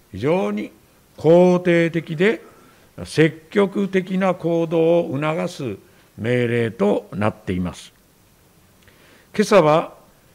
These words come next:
一枚目に記されたと考えられている神様に対する二つの禁止命令についてご一緒に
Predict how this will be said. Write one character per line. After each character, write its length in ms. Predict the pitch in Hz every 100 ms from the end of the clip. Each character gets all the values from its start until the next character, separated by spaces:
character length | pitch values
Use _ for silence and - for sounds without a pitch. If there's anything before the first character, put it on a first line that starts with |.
| _ -
一 280 | 127 202
枚 280 | 214 214 208
目 140 | 208 202
に 180 | 170
記 340 | 123 - 160 175
さ 200 | 175 175
れ 120 | 165
た 200 | 160 208
と 160 | 196 143
考 160 | 127 139 147 147
え 100 | 147
ら 140 | 147
れ 100 | 139
て 120 | 131
い 120 | 110
る 320 | 113 160 127 - _ _ _ _ _ _ _ _
神 240 | - 214 190
様 200 | 180 165
に 120 | 156
対 240 | 170 165
す 180 | 156 190
る 260 | 180 151 127 - _ _ _
二 380 | - - 226 233
つ 220 | 226 269
の 340 | 247 208 123 - - _ _ _
禁 240 | - 190
止 220 | 196 - 185
命 240 | 190 180
令 180 | 156 135
に 140 | 120
つ 140 | - 180
い 120 | 139
て 360 | 220 214 - - _ _ 104
ご 120 | 127
一 80 | 117
緒 160 | -
に 220 | 139 196